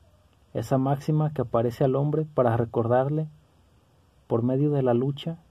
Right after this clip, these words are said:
el sufrimiento y el tedio, lo que es en el fondo su existencia, un imperfectum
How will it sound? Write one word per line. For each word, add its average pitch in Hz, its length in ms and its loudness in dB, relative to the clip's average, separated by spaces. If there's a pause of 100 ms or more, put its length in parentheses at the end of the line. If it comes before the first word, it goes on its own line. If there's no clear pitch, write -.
(140)
el 120 140 -2
sufrimiento 127 720 -2
y 127 80 2
el 113 160 -2
tedio, 151 420 -2 (1800)
lo 117 180 -6
que 123 180 0
es 139 140 -4
en 131 180 0
el 113 120 0
fondo 135 320 0
su 143 100 -6
existencia, 113 840 -4 (1300)
un 135 320 -2
imperfectum 135 920 -4